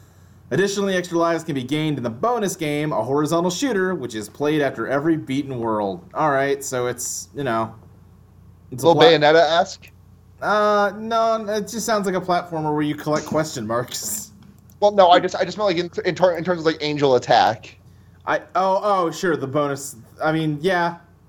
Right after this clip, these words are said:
Speaker 1: Uh, insofar as Bayonetta is one of many games that has a bonus game at the end of every level, yes, it's very Bayonetta-esque.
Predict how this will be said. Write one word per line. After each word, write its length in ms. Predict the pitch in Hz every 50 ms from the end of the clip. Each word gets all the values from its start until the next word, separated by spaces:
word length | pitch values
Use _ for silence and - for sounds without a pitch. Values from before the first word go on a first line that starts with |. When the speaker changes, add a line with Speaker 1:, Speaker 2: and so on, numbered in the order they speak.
| - - -
Speaker 1:
Uh, 100 | 165 165 - - - - - - - - - - -
insofar 720 | 226 254 285 - - 311 269 269 269 - 277 269 254 240
as 140 | 247 208 165
Bayonetta 520 | 156 208 233 240 240 233 226 226 220 226
is 200 | 214 202 196 156 175
one 200 | 175 208 220 214
of 140 | 208 175 165
many 280 | 196 208 214 208 202
games 360 | 165 170 196 196 196 185 180 170
that 100 | 185 175
has 160 | 175 170 175
a 80 | 175 165
bonus 540 | 156 123 - 175 175 196 196 190 175 175
game 300 | - - 175 170 165 165
at 100 | 165 165
the 160 | 170 165 170 156
end 180 | 165 165 165
of 100 | 170 156
every 180 | 165 156 160 160
level, 320 | 170 180 170 151 151 147
yes, 340 | 147 156 165 147 131 135 -
it's 140 | 147 131 -
very 300 | 135 151 151 160 170 170
Bayonetta-esque. 1080 | - - 151 147 151 147 147 151 143 135 - 170 160 120 117 117 - - - - -